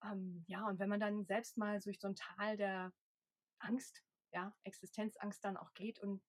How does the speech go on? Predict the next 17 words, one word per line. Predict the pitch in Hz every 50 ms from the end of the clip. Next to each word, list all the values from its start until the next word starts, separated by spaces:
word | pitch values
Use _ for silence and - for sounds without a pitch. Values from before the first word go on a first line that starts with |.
| _ _
da | - 190 190 196 208 214 208 208
hatte | 190 208 202 226
ich | 220 -
so | - 220
einen | 214 208
Moment, | 208 208 202 202 208 202
wo | - 190
ich | 190 208
mich | 202 - -
bewusst | - 190 170 180 220 240 - - -
noch | 214 202
mal | 208 202
dafür | 196 196 190 - 202
entschieden | 196 - - 208 208 208 196 196
habe, | 196 - -
„Nein, | 190 196 208 208 196
ich | 196 - -